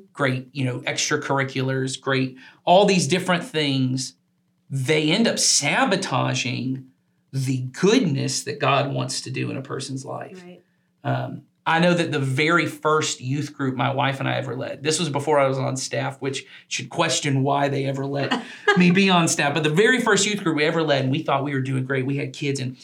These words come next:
Speaker 1: we took it from, we were at an hour of service that no, like, we had three kids that were coming, and the
Speaker 2: Right.
Speaker 1: other one had, like, all the regular kids. Well, by the end, we went from, like, three kids, like, fifteen kids that were coming every, we
Speaker 2: Ooh,
Speaker 1: were like,
Speaker 2: and
Speaker 1: "This
Speaker 2: you
Speaker 1: is going great."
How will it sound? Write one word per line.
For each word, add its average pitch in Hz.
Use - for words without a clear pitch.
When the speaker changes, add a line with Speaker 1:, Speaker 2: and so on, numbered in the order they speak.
Speaker 1:
we 175
took 190
it 180
from, 151
we 170
were 160
at 139
an 131
hour 151
of 135
service 160
that 131
no, 147
like, 156
we 175
had 156
three 156
kids 131
that 120
were 139
coming, -
and 156
the 139
Speaker 2:
Right. -
Speaker 1:
other 175
one 151
had, 135
like, 131
all 147
the 143
regular 131
kids. -
Well, 156
by 156
the 156
end, 180
we 175
went 175
from, 165
like, 131
three 165
kids, 147
like, 131
fifteen 139
kids 131
that -
were 139
coming 131
every, -
we 135
Speaker 2:
Ooh, 131
Speaker 1:
were 139
like, 135
Speaker 2:
and 180
Speaker 1:
"This 165
Speaker 2:
you 160
Speaker 1:
is 139
going 143
great." 139